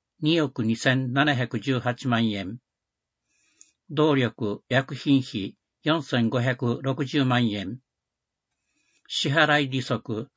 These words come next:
三千五百四十万円。その他の支出二億四千九百十四万円。承継二十七億三千六百十八万円。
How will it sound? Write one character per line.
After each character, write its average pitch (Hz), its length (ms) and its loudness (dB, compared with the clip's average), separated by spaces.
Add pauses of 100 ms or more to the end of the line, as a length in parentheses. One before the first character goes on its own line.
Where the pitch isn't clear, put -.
(140)
三 151 320 0
千 151 240 0
五 147 120 -2
百 139 440 0
四 135 200 2
十 135 200 0
万 120 240 4
円。 101 320 -6 (1300)
そ - 160 0
の 170 140 0
他 135 140 0
の 120 100 0
支 127 220 -6
出 120 480 -4 (240)
二 151 160 4
億 135 240 -2
四 135 180 2
千 110 260 -4
九 131 220 0
百 113 300 -4
十 127 240 0
四 117 240 2
万 107 180 -2
円。 101 300 -6 (880)
承 147 280 0
継 107 360 -6 (360)
二 160 140 2
十 139 300 0
七 131 280 4
億 104 400 -6
三 143 300 0
千 147 240 0
六 143 220 -4
百 135 260 0
十 131 220 0
八 131 280 -6
万 117 220 2
円。 101 300 -4